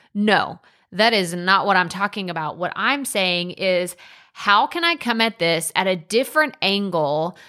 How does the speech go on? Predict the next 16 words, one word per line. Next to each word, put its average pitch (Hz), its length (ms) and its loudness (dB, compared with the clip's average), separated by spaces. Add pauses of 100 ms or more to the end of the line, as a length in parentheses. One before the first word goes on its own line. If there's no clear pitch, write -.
(360)
where 220 420 2
it 214 320 2
still 269 480 0
appeals 233 600 0
to 233 140 -2
the 196 200 0
original 208 580 -2
audience 233 840 0
that - 280 -2
found 202 240 2
it - 120 -2
helpful, 294 840 -2 (400)
but 226 140 4
it's 226 240 0
not 247 360 4
repeating 220 920 -2